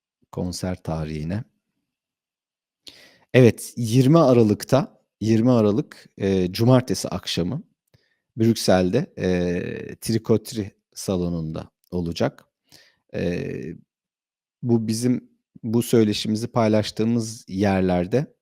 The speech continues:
eee, altında bir link olarak da paylaşırız bilet linkini. Eee, oradan, eee, ulaşabilirsiniz. Eee, konseri organize edenlere bilet edinebilirsiniz. Dediğim gibi, "Ben konser bileti istiyorum."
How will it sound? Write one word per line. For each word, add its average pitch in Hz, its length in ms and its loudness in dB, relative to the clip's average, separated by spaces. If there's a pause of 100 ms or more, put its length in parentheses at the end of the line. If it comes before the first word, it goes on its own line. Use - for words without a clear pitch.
(180)
eee, 98 460 -6
altında 104 520 0 (140)
bir 104 280 -2
link 117 200 0
olarak 90 340 -2
da 135 100 -2
paylaşırız 98 840 -4
bilet 87 520 -6 (120)
linkini. 87 480 -6 (680)
Eee, 85 260 0
oradan, 104 520 0 (140)
eee, 95 200 -4
ulaşabilirsiniz. - 1160 -4 (600)
Eee, 92 320 -6
konseri 92 480 -4
organize 90 540 0
edenlere 85 500 -4
bilet 92 420 -2
edinebilirsiniz. 92 880 -4 (340)
Dediğim 131 320 8
gibi, 107 360 2
"Ben 123 260 2
konser 123 520 4
bileti 104 300 2
istiyorum." 98 640 2